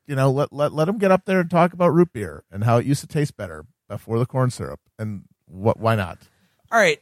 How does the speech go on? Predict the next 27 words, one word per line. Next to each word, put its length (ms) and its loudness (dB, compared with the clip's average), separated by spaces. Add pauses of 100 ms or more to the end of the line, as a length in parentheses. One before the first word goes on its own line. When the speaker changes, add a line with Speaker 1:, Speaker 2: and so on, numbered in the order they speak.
Speaker 2:
uh, 180 4
to 140 -20
change 340 2
gears 220 4
slightly, 840 -2
here's 340 -10
another, 680 4 (120)
uh, 180 -2
this 280 -6
week, 460 0 (500)
just 400 -8 (400)
a 160 0 (240)
utterly 420 4
baffling 540 0
feature 560 -2
of 220 -6
our 320 2
hyper, 560 0
hyper 420 -2
normalized 640 0
reality. 580 -6 (420)
And 180 -2
that 240 2
is 240 2
the 100 -6
fact 400 2 (120)
that 360 0